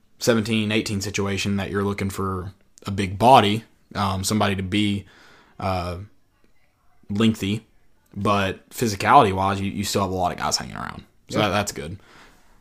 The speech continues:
Speaker 1: Um,
Speaker 2: It is scary. Somebody tweeted out, like, what they projected our, um, starting lineup to be next year, and John Fulkerson was in there, and I was like, "Oof." I don't know if I just love that. <laughs>
Speaker 1: Yeah, I'm, I'm not,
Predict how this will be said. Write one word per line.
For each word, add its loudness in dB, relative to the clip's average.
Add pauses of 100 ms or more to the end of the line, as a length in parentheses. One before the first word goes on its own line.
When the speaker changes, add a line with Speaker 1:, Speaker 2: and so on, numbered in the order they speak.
(280)
Speaker 1:
Um, -2 (540)
Speaker 2:
It 0
is 2
scary. 2
Somebody 0
tweeted -6
out, -4
like, -8
what -10
they -6
projected -10
our, -8 (180)
um, -12 (840)
starting -6
lineup -6
to -14
be -2
next -4
year, 0
and -6
John -6
Fulkerson -14
was -18
in -16
there, -18
and -18
I -16
was -16
like, -18
"Oof." -10 (840)
I 2
don't 0
know 2
if 0
I -2
just -4
love -4
that. -10
<laughs> -18 (300)
Speaker 1:
Yeah, 4
I'm, 2
I'm 2
not, -2